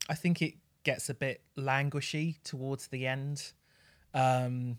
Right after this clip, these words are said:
of the record. There's, there's two songs at the end, uh, M-, Messalina, Messalina and God Says, which are around, I mean, one's seven minutes eleven, the other's eight minutes and four seconds.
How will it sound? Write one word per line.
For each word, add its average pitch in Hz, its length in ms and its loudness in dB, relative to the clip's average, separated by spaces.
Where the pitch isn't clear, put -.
of 120 120 -4
the 131 100 -2
record. 131 480 0
There's, 135 220 0
there's 139 240 -4
two 175 220 2
songs 131 320 0
at 107 100 -6
the 127 140 2
end, 117 380 -2
uh, 113 720 6
M-, 143 240 -2
Messalina, 131 580 0
Messalina 117 640 -4
and 113 360 -2
God 110 220 -2
Says, 113 540 0
which 139 240 -2
are 147 140 2
around, 151 600 2
I 131 100 -2
mean, 131 160 -2
one's 139 240 -2
seven 117 360 -2
minutes 110 260 -6
eleven, 110 400 -4
the 113 80 -2
other's 113 260 -6
eight 120 200 2
minutes 107 260 -8
and 113 80 -14
four 110 200 -6
seconds. 107 640 -6